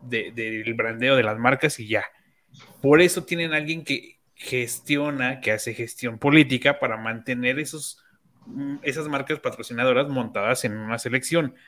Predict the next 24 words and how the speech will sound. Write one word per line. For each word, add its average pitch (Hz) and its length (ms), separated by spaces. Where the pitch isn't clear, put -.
Ahora, - 460
¿cuál 170 220
es 190 80
mi 143 160
teoría 127 320
conspirativa 131 680
del 117 180
por 107 220
qué 143 120
no 147 140
se 143 120
hace 139 140
nada 139 420
del 117 260
lado 135 220
futbolístico? 123 720
Bien 160 220
sencillo, 147 540
porque 143 220
el 143 60
aficionado 147 680
compra 220 360
la 131 140
ilusión 135 520